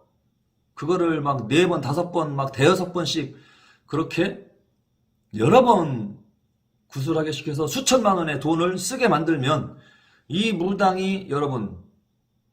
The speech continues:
올바른 무당이라고 생각합니까? 정직한 무당이라고 생각합니까? 상식적으로, 양심적으로, 도덕적으로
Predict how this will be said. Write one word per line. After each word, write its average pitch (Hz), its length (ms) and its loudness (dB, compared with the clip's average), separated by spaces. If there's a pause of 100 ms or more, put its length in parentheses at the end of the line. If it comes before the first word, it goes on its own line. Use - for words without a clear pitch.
(100)
올바른 160 460 0
무당이라고 151 460 -2
생각합니까? 143 840 -6 (1000)
정직한 156 480 -2
무당이라고 135 460 -2
생각합니까? 120 760 -6 (440)
상식적으로, 196 1040 -4 (260)
양심적으로, 123 840 -2 (320)
도덕적으로 180 1000 0